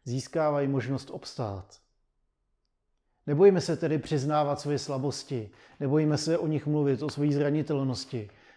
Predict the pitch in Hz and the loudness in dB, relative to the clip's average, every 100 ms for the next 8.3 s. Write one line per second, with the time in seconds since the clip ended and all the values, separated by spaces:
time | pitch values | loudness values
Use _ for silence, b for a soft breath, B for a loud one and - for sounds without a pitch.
0 | b 139 147 123 139 151 151 185 139 147 | b -4 -2 0 0 0 -2 -2 -2 -2
1 | - 147 127 123 117 131 123 120 98 - | -2 -4 -2 -2 0 0 0 -2 -4 -10
2 | - - _ _ _ _ _ _ _ _ | -20 -20 _ _ _ _ _ _ _ _
3 | _ _ - 131 147 147 147 147 160 156 | _ _ -8 -2 2 4 4 4 4 6
4 | 151 147 - - 160 147 143 123 123 165 | 4 2 -4 -4 0 2 0 -2 -2 0
5 | 160 165 160 - 170 165 160 B B - | 2 2 0 -2 -4 -4 -8 B B -6
6 | 151 131 143 127 151 143 151 131 - - | 0 0 2 2 2 4 2 0 -4 -10
7 | - 143 135 123 139 127 - 135 117 - | -4 -2 0 0 0 -2 -4 -4 -4 -6
8 | 117 95 | -10 -10